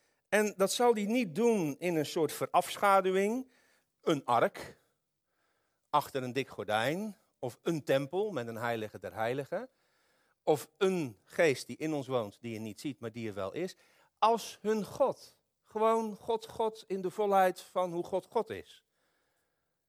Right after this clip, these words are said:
Zal onder ons wonen. Kun je dat voorstellen? Dat je, dat je onderweg bent op straat en dat je de Almachtige tegen het lijf loopt. Ja, dat is wat hier staat. En, en dan niet met een sluier en dan niet met een bedekking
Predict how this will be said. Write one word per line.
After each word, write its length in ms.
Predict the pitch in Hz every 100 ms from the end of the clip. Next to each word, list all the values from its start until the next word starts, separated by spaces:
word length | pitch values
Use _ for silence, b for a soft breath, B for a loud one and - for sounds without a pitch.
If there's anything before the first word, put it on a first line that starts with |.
| _ -
Zal 320 | - 190 185 -
onder 300 | 262 247 208
ons 180 | 151 120
wonen. 360 | 117 87 82
Kun 120 | -
je 60 | 202
dat 140 | 202
voorstellen? 580 | - 247 - 196 240 302 _ _ _ _ _ _ _ _ _ _ _ _ _ _ _ _
Dat 200 | 160 180
je, 140 | 202 175
dat 180 | 180 -
je 120 | -
onderweg 420 | 196 180 208 190
bent 180 | 208 190
op 100 | 156
straat 680 | - 208 202 190 - - -
en 140 | 185
dat 140 | 196 190
je 80 |
de 80 | 180
Almachtige 600 | 185 196 254 - 165 123
tegen 200 | - 120
het 100 | 110
lijf 200 | 107 95
loopt. 300 | 87 80 _ _ _ _ _ _ _ _ _ _ _ _ _ _ _ _ _ _ _
Ja, 140 | - 92
dat 140 | 220
is 60 | 156
wat 140 | 117
hier 140 | 127 127
staat. 300 | 202 175 - _ _ _ _ _ _ _ _ _ _ _ _ _ _ _ _ _ _ _ _ _ _ _ _ _
En, 200 | - 160
en 200 | - 175
dan 180 | 160 160
niet 240 | 185 220 -
met 200 | 165 139
een 120 | 117
sluier 520 | - 139 160 196 226
en 160 | 143 127
dan 140 | 120
niet 180 | 165 208
met 180 | 180 147
een 120 | 127
bedekking 640 | 113 117 143 190 220 254